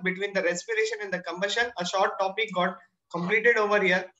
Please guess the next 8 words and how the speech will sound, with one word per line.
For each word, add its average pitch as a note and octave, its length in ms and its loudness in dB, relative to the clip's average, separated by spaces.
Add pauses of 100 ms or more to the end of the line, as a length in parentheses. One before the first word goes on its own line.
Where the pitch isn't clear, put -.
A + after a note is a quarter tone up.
(400)
Let's A#3 300 2
move A3+ 200 6
ahead G#3 200 6
with G3+ 160 2
some G#3+ 180 2
interesting G3+ 520 0
topic F#3+ 340 2
further, F3+ 380 0